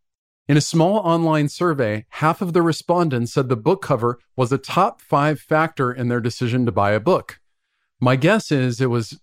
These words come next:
actually a lot more than that. Now, when it comes to writing and delivering your proposals, your clients will make many judgments about what you put in front of them. Sometimes they make snap judgments,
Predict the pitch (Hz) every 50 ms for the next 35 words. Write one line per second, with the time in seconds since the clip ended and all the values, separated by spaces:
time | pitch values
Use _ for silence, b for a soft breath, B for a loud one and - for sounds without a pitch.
0 | _ _ - 135 151 170 - - - 180 165 139 127 120 - - 120 120 131 139
1 | 147 151 160 135 120 123 135 147 139 120 117 104 92 90 92 95 98 - _ _
2 | _ _ _ _ _ _ _ _ _ _ _ 151 151 160 170 170 165 151 - -
3 | - 175 208 233 226 - - - 196 165 131 131 135 139 139 143 139 139 131 123
4 | 123 120 127 123 113 127 127 120 117 110 107 - 117 110 - - 175 190 165 127
5 | 120 101 98 110 104 - - - _ _ _ _ _ _ _ _ 127 123 - -
6 | - 156 160 190 233 247 233 - 196 185 165 147 135 - 143 139 147 151 160 196
7 | 208 185 139 135 139 127 113 - 117 127 117 110 - 113 123 120 120 123 120 120
8 | 123 117 107 - - 120 110 104 101 - - 110 98 101 90 82 92 95 - 98
9 | - - _ _ _ _ _ _ _ _ _ - - 165 156 170 143 185 190 190
10 | 165 151 165 160 156 135 - - - - 151 135 135 151 147 - 165 160 156 139
11 | 143 165 175 190 185 - - -